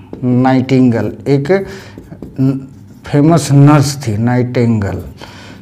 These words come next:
Famous nurse थी। उसी को म-, उसी ने इतनी सेवा किया था कि उसके वजह से क्या बोलता है, उसको nursing का माता माना जाता है, Florence Nightingale को। तो Florence Nightingale जो है, उसको हमेशा एक question आता है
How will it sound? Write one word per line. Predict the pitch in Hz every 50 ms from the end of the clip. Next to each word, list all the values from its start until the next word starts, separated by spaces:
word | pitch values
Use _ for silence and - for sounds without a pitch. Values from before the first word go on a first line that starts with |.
| - - - - -
Famous | - - 147 143 143 156 170 180 175 - - - - - - - - - - -
nurse | 127 123 123 135 139 151 160 143 - - -
थी। | - - 147 170 196 190 190 - - - - - - - - - - 156
उसी | 151 139 - 190 190 170
को | 190 190 185 180
म-, | 185 180 175 175 170
उसी | 160 151 - - - 190 190
ने | 190 185
इतनी | 170 135 - 170 180 196 185
सेवा | - - 160 151 156 165 165 151
किया | - - 143 135 123 117
था | - 120 120 131 160 196 220 - - - - - - - - - - - - - - -
कि | 170 180
उसके | 202 214 165 - - - 202 185
वजह | 160 160 160 147 170 175
से | 160 - 196 190 185
क्या | - - 180 175
बोलता | 165 165 170 170 170 185 170
है, | 175 190
उसको | 185 160 - - - 190 190
nursing | 175 170 160 160 143 - - 190 185 175
का | 190 180 165
माता | 156 151 151 147 - 160 156
माना | 147 143 127 117 113 104
जाता | 101 101 98 98 113
है, | 110 107
Florence | - - 135 135 143 160 156 143 139
Nightingale | 135 131 123 120 117 123 123 127 120 117 110 107 104 101
को। | 98 98 90 - - - - - - - - - - - - - - - 107 113 113 117 113 107 - -
तो | 147
Florence | 135 143 - 143 143 156 160 135
Nightingale | 147 151 151 151 147 160 156 156 160 170 165 160
जो | 147 156 156 147
है, | 151 160 185 214
उसको | - 156 160 151 156 - - 170 165 143
हमेशा | 147 151 156 151 156 175 160
एक | 156 160 135 147 147 139 165 160 151 - -
question | 160 151 151 - - 160 151 143
आता | 135 120 117 135 123
है | 127 139 156 196